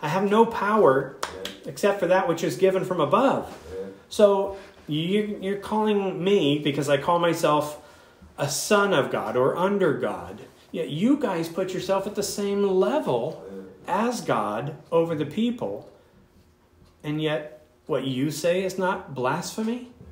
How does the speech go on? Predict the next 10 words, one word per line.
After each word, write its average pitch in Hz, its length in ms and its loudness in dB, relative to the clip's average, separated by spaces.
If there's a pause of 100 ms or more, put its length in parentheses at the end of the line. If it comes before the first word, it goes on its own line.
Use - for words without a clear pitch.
(920)
How - 360 -4
does 165 160 -4
that 220 280 0
work? - 300 -8 (4000)
After 160 480 2
all, 117 520 2
the 135 120 -4
Father 151 420 -2
sent 147 400 -6
me 139 380 -4